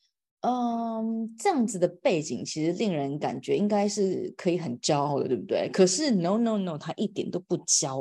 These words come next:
傲，反而呢，就是在外面他是非常以自己的妻子为傲的。他在外面呢，都会说：“啊，我的妻子她在物理学上面的成就比我高很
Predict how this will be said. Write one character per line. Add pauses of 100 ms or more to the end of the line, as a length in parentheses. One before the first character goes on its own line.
傲， (360)
反
而
呢，
就
是 (260)
在
外
面
他
是
非
常
以
自
己
的
妻
子
为
傲
的。 (640)
他
在
外
面
呢，
都
会
说
：“啊，
我
的
妻
子
她
在
物
理
学
上
面
的
成
就
比
我
高
很